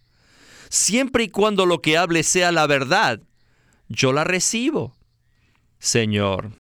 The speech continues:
no me importa cómo nos reunamos. Lo único que me importa es Cristo". ¿Se dan cuenta?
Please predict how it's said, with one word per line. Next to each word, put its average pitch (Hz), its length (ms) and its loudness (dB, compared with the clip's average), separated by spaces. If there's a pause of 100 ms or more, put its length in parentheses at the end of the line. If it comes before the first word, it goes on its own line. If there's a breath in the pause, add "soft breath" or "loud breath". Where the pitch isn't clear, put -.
(120)
no 185 200 2
me 208 120 2
importa 165 460 0
cómo 131 240 0
nos 123 160 0
reunamos. 107 880 -2 (560 soft breath)
Lo 107 240 0
único 139 340 0
que 151 120 0
me 151 120 2
importa 131 720 -2
es - 360 0
Cristo". 104 720 -4 (1200)
¿Se 233 160 0
dan 311 180 -2
cuenta? 202 420 0